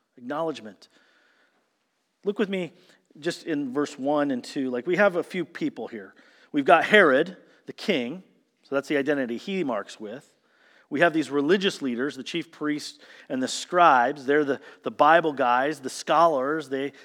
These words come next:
they study the scripture. And then we have this third group of people, these, these wise men from the east. We know the, Herod the king, we know what he's doing. We know what the,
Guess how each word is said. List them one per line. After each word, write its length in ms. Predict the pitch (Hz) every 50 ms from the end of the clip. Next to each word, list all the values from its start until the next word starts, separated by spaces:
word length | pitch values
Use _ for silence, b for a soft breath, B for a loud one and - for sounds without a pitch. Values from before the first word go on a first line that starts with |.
| B B -
they 160 | 127 135 143
study 380 | 131 - - - 135 147 165 160
the 100 | 143 135
scripture. 680 | - - - 160 160 - - - 123 110 117 135 - - _ _ b b b b b b b b b
And 100 | - 160
then 60 | 214
we 80 | 247 254
have 80 | 240
this 180 | 214 202 - -
third 400 | - - 220 220 240 262 240 190
group 180 | 165 165 131 151
of 100 | 143 -
people, 340 | 160 143 131 151 160 170
these, 300 | 151 147 143 139 135 - b b b -
these 240 | 151 151 123 120
wise 440 | 131 139 160 175 190 190 190 175 147
men 240 | 151 147 135 139 143
from 300 | 139 - 147 135 131 135
the 180 | 135 139 - 175
east. 380 | 156 123 - - - - - _ _ _ _ _ _ _ _ _ _ _ _ _ _ _ _ _ _ _ _ _ _ -
We 140 | 156 170
know 180 | 214 277 302 285
the, 140 | 240 214 - - - 170
Herod 240 | 180 196 202 190
the 40 | 165
king, 280 | - - 185 165 170 165
we 80 | 175
know 100 | 170 180
what 140 | 185 170 151
he's 160 | 190 185 147
doing. 280 | 139 139 135 147 170 185
We 80 | 170 175
know 120 | 175 185
what 160 | 180 180 175
the, 200 | - 165 156 147